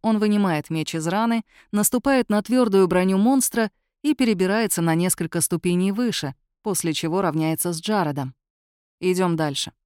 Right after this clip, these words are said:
говорит он, обходя Купера и направляясь к следующей лестнице. Последующий подъем проходит спокойно. Больше на Картера и Джареда никто не бросается. Кроме того,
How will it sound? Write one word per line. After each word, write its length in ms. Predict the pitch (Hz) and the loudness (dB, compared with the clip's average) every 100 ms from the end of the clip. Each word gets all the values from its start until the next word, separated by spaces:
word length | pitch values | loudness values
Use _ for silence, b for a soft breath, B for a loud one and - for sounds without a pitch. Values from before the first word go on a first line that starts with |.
| _ _ - | _ _ -8
говорит 500 | 175 170 165 165 226 | -4 -2 -2 -2 0
он, 140 | 247 | 0
обходя 400 | 202 - 170 165 | 0 -2 -2 -2
Купера 500 | - 247 240 240 233 - _ | -2 -4 -2 -2 -4 -8 _
и 60 | 254 | 0
направляясь 600 | 247 220 185 214 262 - | 2 2 0 2 0 -2
к 100 | - | -6
следующей 600 | - 165 160 170 - 190 | -4 -2 0 -2 0 0
лестнице. 560 | 185 139 - - - - _ _ _ _ _ - | 0 -2 -6 -8 -8 -10 _ _ _ _ _ -4
Последующий 600 | 226 269 330 285 - 208 | -2 0 0 2 0 0
подъем 400 | 190 180 233 311 | 0 0 0 0
проходит 400 | 208 - 262 277 | 0 0 0 -2
спокойно. 640 | - 202 - 170 160 156 - - | -2 -4 -4 -4 -4 -4 -8 -6
Больше 380 | 220 269 262 190 | -2 0 0 0
на 120 | 170 | 0
Картера 460 | 202 196 190 175 | 2 2 2 0
и 40 | 175 | 0
Джареда 440 | 175 233 226 185 | 0 0 2 0
никто 260 | 185 185 208 | 0 -2 -2
не 120 | 196 | -2
бросается. 760 | 196 220 - 302 208 156 - 147 _ b b | 0 0 0 0 0 -2 -6 -10 _ b b
Кроме 280 | - 294 254 | -2 2 4
того, 420 | 247 226 226 208 | 4 2 2 0